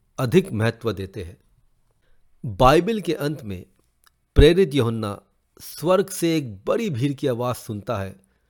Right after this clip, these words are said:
जो चिल्ला रही है, "हालेलुया, क्योंकि प्रभु हमारा परमेश्वर सर्वशक्तिमान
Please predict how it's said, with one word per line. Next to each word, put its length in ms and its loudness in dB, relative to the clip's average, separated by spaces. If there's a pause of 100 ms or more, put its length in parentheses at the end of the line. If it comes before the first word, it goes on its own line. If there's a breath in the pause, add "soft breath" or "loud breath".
(400)
जो 160 -2
चिल्ला 520 0
रही 260 -4
है, 240 -12 (800)
"हालेलुया, 760 -2 (1040)
क्योंकि 260 0
प्रभु 720 0 (320)
हमारा 420 0
परमेश्वर 800 -4
सर्वशक्तिमान 1300 -6